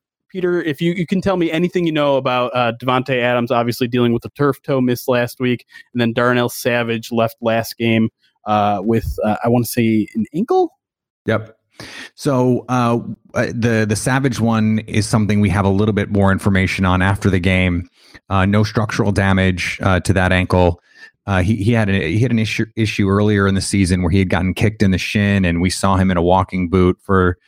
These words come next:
Speaker 2: a couple of days, and then he practiced, and there were no problems. Uh, I would anticipate it being the same thing in this game. He was moving around on the sidelines. He was okay. It is technically a high ankle sprain.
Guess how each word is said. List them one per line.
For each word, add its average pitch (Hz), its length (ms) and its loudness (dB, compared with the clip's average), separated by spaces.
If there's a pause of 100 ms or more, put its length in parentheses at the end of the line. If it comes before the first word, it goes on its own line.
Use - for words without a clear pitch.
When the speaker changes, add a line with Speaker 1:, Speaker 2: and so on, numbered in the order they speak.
(340)
Speaker 2:
a 104 60 -4
couple 101 280 0
of 98 40 0
days, 95 400 0
and 95 140 2
then 90 80 0
he 92 80 0
practiced, 87 600 -2
and 85 400 0
there 85 100 4
were 85 100 2
no 82 100 0
problems. 104 560 -2 (400)
Uh, 92 300 0
I 117 100 0
would 131 200 -2
anticipate 104 580 0
it 98 100 -2
being 98 220 0
the 95 40 -2
same 95 280 -2
thing 95 180 0
in 87 80 0
this 87 160 -2
game. 92 220 -2
He 113 140 0
was 110 220 -2
moving 110 260 0
around 101 240 2
on 98 60 2
the 95 60 0
sidelines. 92 480 0
He 101 80 -2
was 95 140 2
okay. 90 320 0
It 92 80 2
is 107 160 -2
technically 127 840 -2
a 107 60 0
high 107 240 0
ankle 104 300 0
sprain. 110 460 -2